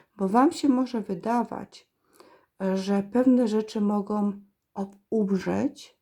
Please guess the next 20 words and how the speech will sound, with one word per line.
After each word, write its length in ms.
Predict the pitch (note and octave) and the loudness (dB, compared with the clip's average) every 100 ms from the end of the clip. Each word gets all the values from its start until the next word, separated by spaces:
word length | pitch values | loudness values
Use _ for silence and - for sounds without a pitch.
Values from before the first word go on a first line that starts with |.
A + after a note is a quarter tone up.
| _ _ _ | _ _ _
tak? 400 | - G#3 C#4+ - _ - - _ - | -12 -6 -6 -8 _ -20 -20 _ -2
Właśnie 520 | A3 C#4 - - G3+ | 2 2 0 -4 -4
dlatego, 720 | F#3+ F3+ - F#3+ E3+ F#3 F3 | -4 -8 -6 -6 -6 -10 -12
że 320 | E3+ G3 F3+ - _ _ _ _ - | -6 -4 -4 -8 _ _ _ _ -18
wy 320 | E3 F3+ G#3+ | -4 4 6
nie 180 | C4 D#4+ | 8 6
czujecie 500 | - A#3+ A3 - F#3+ | 2 0 0 -2 -8
się 280 | - F3+ E3+ _ _ _ _ | -8 -12 -16 _ _ _ _
w 260 | _ _ _ | _ _ _
pełni, 640 | G#3 G#3+ F#3+ F3+ F3 - _ _ _ _ _ _ - E3+ | 2 4 4 2 -2 -8 _ _ _ _ _ _ -14 -8
ym, 640 | E3+ E3+ E3+ F3 G3 - _ | -6 -6 -8 -8 -8 -10 _
mocno 880 | F3 F3+ G#3 A3+ A3+ - F#3 F3+ F#3+ - | 0 4 4 2 -2 -12 -8 -6 -8 -10
i 220 | E3+ F3 | -8 -2
razem 460 | F#3+ G3+ F#3 E3+ | 0 0 -2 -4
z 100 | E3 | -6
tą 220 | - F3 - | -10 -10 -10
osobą. 680 | - - - G3+ G3+ A#3+ C#4+ _ _ _ _ - _ _ _ _ | -14 -16 -14 -12 -6 -2 -4 _ _ _ _ -20 _ _ _ _
Coś 520 | - G#3+ B3+ C4+ - | -4 0 2 0 -4
tu 140 | C#4 | -2
jest 560 | G#3+ G3+ G3+ - - | 0 0 -2 -8 -20